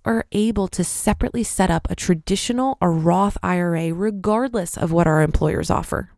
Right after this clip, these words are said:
The tax benefits of retirement vehicles are just too good to not be the first stop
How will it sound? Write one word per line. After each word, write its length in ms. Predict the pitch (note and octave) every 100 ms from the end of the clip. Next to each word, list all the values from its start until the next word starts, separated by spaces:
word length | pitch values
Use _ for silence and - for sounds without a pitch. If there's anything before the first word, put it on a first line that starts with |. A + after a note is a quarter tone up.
| _ _ _ _ _ -
The 80 |
tax 480 | G#3+ - A3+ C4 -
benefits 460 | - C4 B3+ C4 -
of 140 | G3
retirement 540 | F#3 - F#3 G#3 A3 -
vehicles 440 | A#3 A3 A#3 -
are 160 | G#3 G3+
just 520 | F3+ A3+ B3+ - -
too 360 | - A#3+ C4
good 460 | G#3 A3+ A#3 D#3+ -
to 140 | - F#3
not 260 | F#3 F#3
be 100 | G3+
the 140 | F#3 E3+
first 420 | - - B3+ -
stop 380 | - G#3+ -